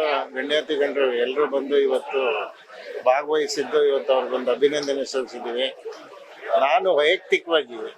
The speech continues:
ನಾನೊಬ್ಬ ವಿದ್ಯುತ್ ಗುತ್ತಿಗೆದಾರನಾಗಿ, ಕಾಂಗ್ರೆಸ್ ಕಾರ್ಯಕರ್ತನಾಗಿ ನಾನು ಹೇಳೋದೇನು ಅಂದ್ರೆ, ಸುನಿಲ್ ಬೋಸ್ ಸಾಹೇಬ್ರು ಚಾಮರಾಜನಗರ, ಅದು ಇತಿಹಾಸ ಪ್ರಸಿದ್ಧ ಊರು.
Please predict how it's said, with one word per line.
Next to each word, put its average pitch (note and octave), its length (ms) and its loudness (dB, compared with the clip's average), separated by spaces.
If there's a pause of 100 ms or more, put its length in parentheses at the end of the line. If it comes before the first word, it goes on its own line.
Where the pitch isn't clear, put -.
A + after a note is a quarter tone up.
ನಾನೊಬ್ಬ C#3+ 320 2
ವಿದ್ಯುತ್ C#3+ 500 2
ಗುತ್ತಿಗೆದಾರನಾಗಿ, D#3 920 2
ಕಾಂಗ್ರೆಸ್ C#3+ 440 -2
ಕಾರ್ಯಕರ್ತನಾಗಿ D3 880 -4
ನಾನು C#3 180 -4
ಹೇಳೋದೇನು C#3 540 2
ಅಂದ್ರೆ, B2 380 -4 (400)
ಸುನಿಲ್ D#3 240 2
ಬೋಸ್ C#3+ 240 2
ಸಾಹೇಬ್ರು A#2+ 600 -2 (460)
ಚಾಮರಾಜನಗರ, D#3+ 800 0
ಅದು C3 460 0
ಇತಿಹಾಸ D#3+ 520 2
ಪ್ರಸಿದ್ಧ C#3+ 460 -4
ಊರು. C3+ 340 2